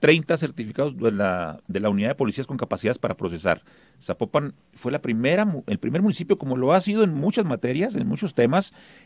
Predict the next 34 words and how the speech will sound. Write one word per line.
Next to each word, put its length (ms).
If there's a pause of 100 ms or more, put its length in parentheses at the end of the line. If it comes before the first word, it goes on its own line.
(160)
en, 340 (220)
eh, 340
crear 540 (320)
su 480
unidad 340
de 80
policías 360
con 100
capacidad 440
pro-, 300
para 180
procesar. 680
¿Qué 120
somos? 340
Vien-, 240
venimos 400
siendo 320
como 240
auxiliares 580
del 120
Instituto 320
Jalisciense 540 (340)
de 80
Ciencias 340
Forenses, 640 (400)
eh, 300
desde 240
luego 240
del 160
Ministerio 340
Público, 520
procesamos 720
ya 160
escenas 540